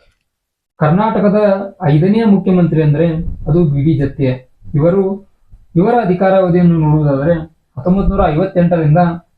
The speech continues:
ಹತ್ತೊಂಬತ್ತು ನೂರ ಅರವತ್ತೆರಡರವರೆಗೆ ಬಿ ಡಿ ಜತ್ತಿ ಅವರು ಮುಖ್ಯಮಂತ್ರಿಗಳಾಗಿ ಕಾರ್ಯನಿರ್ವಹಿಸಿದ್ದಾರೆ. ಇವರು ಭಾರತದ ಐದನೆಯ ಉಪರಾಷ್ಟ್ರಪತಿ ಮತ್ತು ಹಂಗಾಮಿ ರಾಷ್ಟ್ರಪತಿಯಾಗಿ ಕೂಡ ಕಾರ್ಯನಿರ್ವಹಿಸಿದ್ದಾರೆ.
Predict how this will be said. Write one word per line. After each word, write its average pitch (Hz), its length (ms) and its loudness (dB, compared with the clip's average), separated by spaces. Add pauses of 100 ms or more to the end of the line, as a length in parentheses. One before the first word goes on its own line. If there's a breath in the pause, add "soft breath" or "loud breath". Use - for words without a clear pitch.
(100)
ಹತ್ತೊಂಬತ್ತು 202 360 0
ನೂರ 214 120 0
ಅರವತ್ತೆರಡರವರೆಗೆ 170 1300 0
ಬಿ 143 320 -2
ಡಿ 185 220 0
ಜತ್ತಿ - 180 -4
ಅವರು 175 220 2
ಮುಖ್ಯಮಂತ್ರಿಗಳಾಗಿ 156 1000 0
ಕಾರ್ಯನಿರ್ವಹಿಸಿದ್ದಾರೆ. 135 1300 -2 (540)
ಇವರು 165 420 2
ಭಾರತದ 190 580 0
ಐದನೆಯ 151 340 0
ಉಪರಾಷ್ಟ್ರಪತಿ - 880 -2 (260)
ಮತ್ತು 147 360 -4
ಹಂಗಾಮಿ 175 420 -2
ರಾಷ್ಟ್ರಪತಿಯಾಗಿ 175 640 -2
ಕೂಡ 156 200 -2 (340)
ಕಾರ್ಯನಿರ್ವಹಿಸಿದ್ದಾರೆ. 139 880 -2